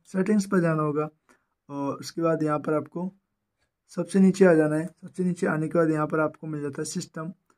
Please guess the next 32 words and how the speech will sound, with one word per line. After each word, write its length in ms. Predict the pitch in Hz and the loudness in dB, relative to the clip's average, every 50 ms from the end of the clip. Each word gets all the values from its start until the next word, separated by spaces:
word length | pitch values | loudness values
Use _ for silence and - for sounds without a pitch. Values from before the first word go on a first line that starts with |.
| _ _ _ _ - | _ _ _ _ -18
तो 100 | - - - | -16 -8 -6
इस 200 | 180 170 165 190 | -6 -4 0 2
वाले 200 | 190 180 175 - - 180 | 4 4 4 2 0 -2
ऑप्शन 360 | 156 156 156 - - 170 160 | -6 -6 -6 -6 -6 -6 -4
पर 140 | - 165 160 | -4 -4 -4
आपको 240 | 151 151 - - 156 | -4 -4 -6 -10 -16
क्लिक 380 | - - 185 185 185 190 190 - | -12 -8 -4 -2 -2 -4 -4 -8
कर 140 | 147 135 127 | -10 -8 -8
देना 200 | 123 127 123 120 | -6 -6 -8 -8
है। 100 | 120 120 | -8 -10
क्लिक 680 | 127 - _ _ _ _ _ _ _ _ - 165 165 165 | -12 -16 _ _ _ _ _ _ _ _ -12 -10 -6 -4
करने 180 | 185 180 180 170 | -2 -2 -2 0
के 80 | 170 | 0
बाद 140 | 180 175 165 | 0 0 0
यहाँ 200 | 165 156 156 156 | 0 -2 -2 -2
पर 160 | 151 - 165 | -4 -4 -4
आपको 240 | 160 156 - - 165 | -4 -4 -6 -10 -10
सबसे 280 | 165 - 156 151 - 165 | -8 -8 -10 -6 -6 -4
नीचे 280 | 160 156 143 139 - 160 | -4 -4 -4 -2 -2 0
आ 100 | 156 151 | 0 0
जाना 240 | 151 151 151 151 | -2 -2 -4 -6
है, 120 | 151 170 - - _ _ _ _ _ _ _ _ _ _ | -8 -8 -10 -12 _ _ _ _ _ _ _ _ _ _
और 300 | - 147 147 147 - - 196 | -14 -10 -10 -8 -8 -8 -8
आने 220 | 156 156 156 170 160 | -6 -4 -4 -2 2
के 60 | 175 | 2
बाद 160 | 170 160 151 | 2 2 2
यहाँ 140 | 156 151 156 | 0 -2 0
पर 140 | 156 165 160 | 2 2 2
आपको 260 | 156 156 - 170 156 | 0 0 -2 -4 -4
मिल 180 | 151 147 147 143 | -4 -4 -4 -6
जाता 240 | 147 131 151 151 156 | -6 -6 -6 -8 -8
है 120 | 170 | -8